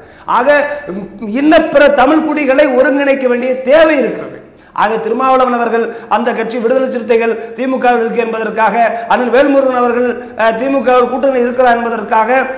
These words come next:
மீதமுள்ள தமிழ் குடிகள் எல்லாம் அமைதி காக்க முடியுமா? நிச்சயம் முடியாது. ஆக அவர்களுக்கு எதிரான நிலைப்பாடும் எடுக்கவில்லை, அவர்களை அழைக்கவில்லை என்பது ஒரு குற்றச்சாட்டாக நாம் பார்க்க முடியாது. இன்றைக்கு இருக்கிற சூழலில் தமிழர் குடிகள், தமிழர், தமிழருடைய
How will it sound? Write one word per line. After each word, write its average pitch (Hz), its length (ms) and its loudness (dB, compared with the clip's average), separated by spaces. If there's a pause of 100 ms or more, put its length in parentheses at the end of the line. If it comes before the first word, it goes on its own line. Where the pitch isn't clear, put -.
(120)
மீதமுள்ள 285 460 2
தமிழ் 254 240 2
குடிகள் 254 280 2
எல்லாம் 254 220 2
அமைதி 247 280 0
காக்க 208 220 2
முடியுமா? 156 400 -4 (460)
நிச்சயம் 254 260 -6
முடியாது. 220 440 -2 (200)
ஆக 285 320 2
அவர்களுக்கு 277 480 4
எதிரான 302 380 4
நிலைப்பாடும் 269 500 4
எடுக்கவில்லை, 208 420 -4 (300)
அவர்களை 294 400 2
அழைக்கவில்லை 302 580 2
என்பது 285 400 4
ஒரு 269 120 2
குற்றச்சாட்டாக 254 640 0
நாம் 220 180 -2
பார்க்க 196 260 0
முடியாது. 151 460 -8 (340)
இன்றைக்கு 220 600 -2
இருக்கிற 285 300 0
சூழலில் 285 840 0
தமிழர் 269 480 2
குடிகள், 269 720 -2
தமிழர், 262 460 2
தமிழருடைய 269 580 2